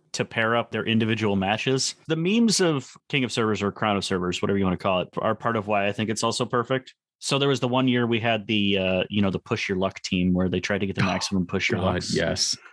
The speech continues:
Speaker 1: Yeah, excellent,
Speaker 2: Well, the,
Speaker 1: excellent meme.
Speaker 2: I actually asked Rotaj about that 'cause Rotaj was on that team. Apparently, they've done that multiple times. Like, there have been multiple
Speaker 1: Oh,
Speaker 2: Push Your Luck
Speaker 1: wow.
Speaker 2: teams. They actually talked about the mechanics of a, like, it,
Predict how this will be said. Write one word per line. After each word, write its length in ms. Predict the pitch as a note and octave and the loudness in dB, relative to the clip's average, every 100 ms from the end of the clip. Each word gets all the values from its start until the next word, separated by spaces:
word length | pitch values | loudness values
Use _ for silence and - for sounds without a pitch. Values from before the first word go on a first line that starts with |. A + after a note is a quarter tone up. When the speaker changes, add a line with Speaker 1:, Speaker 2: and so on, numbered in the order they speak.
| - _ _ - | -20 _ _ -2
Speaker 1:
Yeah, 200 | G2+ F2 - - | -2 -2 -4 -4
excellent, 340 | B2 C#3+ D#3 | -2 0 2
Speaker 2:
Well, 80 | D3 | 2
the, 80 | C#3 | 0
Speaker 1:
excellent 360 | D3+ C3+ E2+ | 0 0 -2
meme. 140 | D2+ D3 | -2 0
Speaker 2:
I 120 | D3 | 2
actually 460 | C#3 G#3+ - B3 A#2+ | 2 2 2 0 2
asked 280 | C#3 C#3+ | -2 0
Rotaj 400 | B2+ G#2+ G#2+ G#2 | -2 0 2 2
about 180 | F#2 D#2+ | 0 -2
that 140 | D2 - | -2 -2
'cause 140 | A2+ | 0
Rotaj 360 | A#2 A#2 E3 C3 | 0 2 0 2
was 140 | A#2 | 0
on 140 | F2+ E2+ | 0 -2
that 160 | - | -4
team. 400 | - F2 - - _ _ _ _ _ - | -2 0 0 -6 _ _ _ _ _ -4
Apparently, 480 | C3 E3 B3 A3 D#3+ | 0 2 6 6 6
they've 220 | C#3+ B2 | 2 2
done 200 | B2+ B2 | 4 4
that 180 | G#2+ G#2 | 4 4
multiple 440 | G#2 A#2 A#2 F2 | 4 4 2 -4
times. 380 | F2 G2+ - - | -4 -4 -4 -4
Like, 140 | A2+ A2 | -2 2
there 140 | B2+ | 2
have 120 | B2+ | 2
been 160 | B2+ A2+ | 4 4
multiple 440 | B2 C3+ A#2+ A2 | 4 4 4 4
Speaker 1:
Oh, 60 | G#2+ | 2
Speaker 2:
Push 160 | G#2 G2+ | 0 0
Your 100 | G2+ | 0
Luck 140 | F#2+ | 2
Speaker 1:
wow. 400 | A2 A2+ A2 G#2 | 4 4 4 2
Speaker 2:
teams. 280 | - - - _ _ _ _ _ _ D3+ | 0 -4 -6 _ _ _ _ _ _ 0
They 160 | D3 | 4
actually 260 | F#3 G#3 E3 | 4 2 0
talked 260 | C3+ B2 | 2 0
about 200 | B2 A#2+ | 2 2
the 40 | G#2 | 2
mechanics 540 | G2 - A#2+ A2+ - | -2 2 2 4 2
of 80 | G2 | 0
a, 160 | F#2 - G2+ | 0 0 0
like, 180 | B2 B2+ | 0 0
it, 160 | C3+ | 0